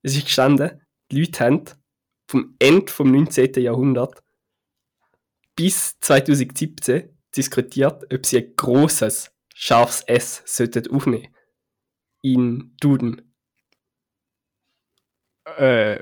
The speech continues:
Speaker 2: was? <laughs> Okay.
Speaker 1: Weil eigentlich braucht man Großbuchstaben, also Anfang von Wörtern. Und es steht nie ein scharfes S am
Speaker 2: Ja.
Speaker 1: Anfang von einem Wort. Aber dann hat's anscheinend wirklich viele Leute gegeben, die einfach gerne so in Caps geschrieben haben.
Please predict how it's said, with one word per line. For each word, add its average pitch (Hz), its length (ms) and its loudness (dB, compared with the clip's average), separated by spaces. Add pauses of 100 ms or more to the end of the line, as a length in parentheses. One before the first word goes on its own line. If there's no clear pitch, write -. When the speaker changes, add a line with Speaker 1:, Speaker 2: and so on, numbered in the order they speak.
Speaker 2:
was? 123 340 0 (200)
<laughs> 160 200 2
Okay. 123 400 -2
Speaker 1:
Weil 127 180 6
eigentlich 175 500 4 (280)
braucht - 220 -2
man 113 100 -2
Großbuchstaben, 117 720 0
also - 240 -10
Anfang 135 400 0
von 135 140 -6
Wörtern. 135 340 0 (760)
Und 127 80 0
es 127 120 0
steht 127 180 0
nie 147 120 4
ein 139 60 4
scharfes 120 340 0
S 117 280 -2
am 104 60 -2
Speaker 2:
Ja. 104 120 -4
Speaker 1:
Anfang 131 240 0
von 131 160 -2
einem 127 140 0
Wort. - 300 -2 (1500)
Aber 120 160 4
dann 147 200 6
hat's - 420 0
anscheinend 123 460 0
wirklich 147 280 0
viele 135 220 2
Leute 156 200 0
gegeben, 131 360 -2 (520)
die 123 60 2
einfach 117 360 2
gerne 127 280 6
so 123 140 2
in 110 140 -2
Caps - 300 0
geschrieben 123 320 0
haben. 113 180 0